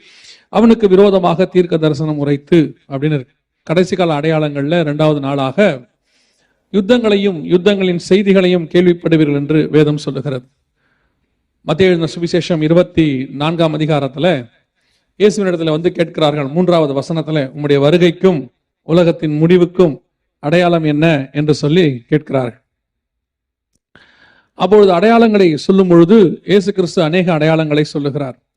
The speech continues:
அதில் ஒரு அடையாளம் என்னவென்று சொன்னால், இரண்டாவது அடையாளம், "யுத்தங்களையும் யுத்தங்களின் செய்திகளையும் கேள்விப்படுவீர்கள்" என்று சொல்லப்பட்டிருக்கிறது.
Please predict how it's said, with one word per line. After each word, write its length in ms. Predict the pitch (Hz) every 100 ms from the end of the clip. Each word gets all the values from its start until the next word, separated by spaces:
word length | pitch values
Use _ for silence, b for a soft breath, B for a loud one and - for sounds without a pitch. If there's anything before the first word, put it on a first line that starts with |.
| _
அதில் 440 | 180 196 196 -
ஒரு 340 | 151 202 247 196
அடையாளம் 420 | 180 185 175 156
என்னவென்று 360 | 151 165 156
சொன்னால், 480 | 143 139 147 196 - _ _ _ _ _
இரண்டாவது 400 | 160 180 175 165
அடையாளம், 580 | 156 156 156 175 131 -
"யுத்தங்களையும் 720 | 160 175 196 190 175 180 190
யுத்தங்களின் 440 | 160 160 175 165 160
செய்திகளையும் 760 | 160 175 170 165 160 240 - _ _ _ _ _ _
கேள்விப்படுவீர்கள்" 840 | 160 160 147 147 131 135 127 165 117 -
என்று 220 | - 135 160
சொல்லப்பட்டிருக்கிறது. 680 | 143 135 131 120 123 135 120